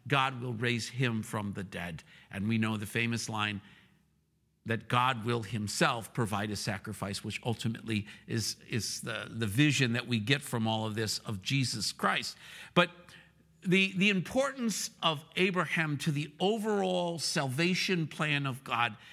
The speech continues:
it's hard to overstate. Because, uh, for example, in the Old, in the New Testament, Abraham is mentioned more times than every other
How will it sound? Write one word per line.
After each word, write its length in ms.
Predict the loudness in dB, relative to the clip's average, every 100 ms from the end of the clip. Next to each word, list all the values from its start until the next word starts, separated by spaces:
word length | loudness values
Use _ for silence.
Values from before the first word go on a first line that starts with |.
| -18 -4
it's 160 | -4 0
hard 300 | 2 2 2
to 80 | 0
overstate. 800 | 0 2 0 -2 0 0 -2 -10 -20 -20 -20 -2
Because, 420 | -2 2 2 2 -6
uh, 60 | -12
for 240 | -6 -4
example, 440 | 4 4 4 -4 -8 -16 -20 _ _ _ 2
in 140 | 4
the 100 | 4
Old, 360 | 4 2 2 2
in 120 | 6
the 100 | 6
New 180 | 6 2
Testament, 600 | 0 -2 0 0 2 0 -6 -14 2
Abraham 460 | 2 4 2 2 0
is 120 | 2
mentioned 460 | 2 2 2 2
more 180 | 2 2
times 400 | 0 0 0 0
than 180 | 0 0 0
every 280 | 0 2 0
other 360 | 0 0 -2